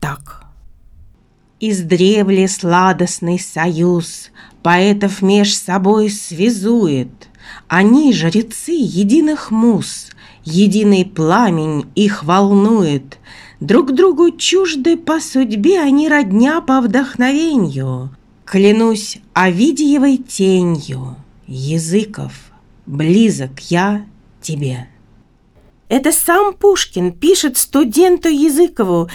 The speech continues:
и с каким уважением, с каким поиском дружбы.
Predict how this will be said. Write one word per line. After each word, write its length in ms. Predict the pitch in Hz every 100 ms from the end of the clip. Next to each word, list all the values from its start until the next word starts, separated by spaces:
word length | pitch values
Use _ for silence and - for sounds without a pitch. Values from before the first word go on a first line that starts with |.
| - -
и 100 | -
с 100 | 175
каким 560 | - 190 190 247 254 247
уважением, 1120 | 180 175 160 160 170 208 247 180 156 156 151 - - -
с 100 | -
каким 420 | - 190 190 202
поиском 680 | 202 214 254 254 - 214 202
дружбы. 600 | 170 196 262 269 156 156